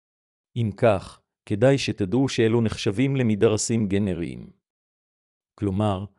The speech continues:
זוהי תבנית מסוימת של מדרסים שמתאימים את עצמם למבנה כף הרגל. מומחים מתחום האורתופדיה ממליצים להימנע משימוש במדרסים אלו,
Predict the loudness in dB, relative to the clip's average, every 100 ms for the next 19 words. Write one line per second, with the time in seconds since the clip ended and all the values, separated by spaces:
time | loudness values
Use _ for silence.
0 | _ _ -2 0 2 -2 -2 -4 -2 -4
1 | -2 0 2 2 -2 -2 -2 0 -2 0
2 | 0 -2 0 -2 0 -2 -2 -2 -4 -6
3 | -4 -2 0 0 0 0 -2 -4 0 -2
4 | 0 -2 -2 -2 -8 -12 -18 _ _ _
5 | _ _ _ _ _ _ -6 -4 -2 0
6 | 0 0 -2 -2 0 0 -2 -2 0 2
7 | 2 0 -2 -2 -2 0 0 2 2 0
8 | -2 -2 -2 -2 -2 -2 -2 0 0 0
9 | -4 -6 -6 -6 -10